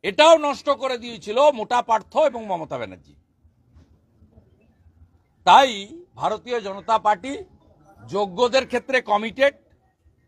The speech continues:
আমি ওদের পরামর্শ দিয়েছি ইন্ডিভিজুয়াল রিট করতে এবং অন্য কোনো দাবি না করে দফা এক, দাবি এক, মমতার পদত্যাগ আওয়াজ তুলতে। এই একটা লোকের জন্য গোটা বাংলাটা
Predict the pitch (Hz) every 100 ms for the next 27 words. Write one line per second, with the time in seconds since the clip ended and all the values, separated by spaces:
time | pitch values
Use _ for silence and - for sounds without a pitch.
0 | _ _ 143 190 233 233 233 240 - 185
1 | 202 226 196 214 202 220 180 240 427 403
2 | _ _ _ _ _ _ _ 160 208 214
3 | 226 214 220 180 214 208 175 156 196 -
4 | - 214 - 262 - _ _ _ _ _
5 | _ _ _ _ _ _ _ _ _ _
6 | 165 190 262 226 185 277 _ _ _ _
7 | _ _ _ _ _ _ _ _ _ _
8 | - 226 254 277 285 240 254 277 226 233
9 | 254 240 226 202 226 269 202 - 226 233
10 | 233 185 190 185 214 262 214 170 180 202
11 | 190 170 165 185 - 220 175 156 151 -
12 | 117 - 82 _ _ _ _ _ _ _
13 | _ _ _ _ _ _ - 226 208 226
14 | - 277 277 240 - 262 214 247 262 214
15 | 208 240 226 190 202 214 214 262 277